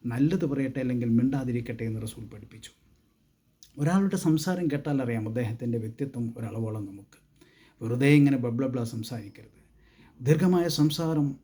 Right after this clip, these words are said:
ഹൃദയങ്ങൾ കഠിനമാക്കുകയും അള്ളാഹുവിൽ നിന്ന് അകറ്റുകയും ചെയ്യുമെന്ന് റസൂൽ പഠിപ്പിച്ചിട്ടുണ്ട്.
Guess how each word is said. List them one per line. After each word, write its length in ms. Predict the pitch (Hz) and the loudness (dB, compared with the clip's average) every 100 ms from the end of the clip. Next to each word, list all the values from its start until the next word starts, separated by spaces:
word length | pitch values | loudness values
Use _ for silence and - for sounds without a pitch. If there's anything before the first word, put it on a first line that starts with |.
| _ _ _ - | _ _ _ -8
ഹൃദയങ്ങൾ 440 | 123 156 156 151 | 4 6 6 4
കഠിനമാക്കുകയും 760 | 143 151 160 147 143 - 135 131 | 0 0 2 2 0 0 0 0
അള്ളാഹുവിൽ 380 | 147 143 139 | 0 0 4
നിന്ന് 180 | 139 135 | 6 4
അകറ്റുകയും 560 | 131 147 - 175 156 147 | 2 -4 -4 0 2 2
ചെയ്യുമെന്ന് 680 | 135 131 120 117 117 - 117 | 2 0 0 -2 -6 -12 -14
റസൂൽ 200 | 113 123 | -10 -10
പഠിപ്പിച്ചിട്ടുണ്ട്. 720 | 117 117 113 - - 113 | -8 -10 -10 -16 -18 -20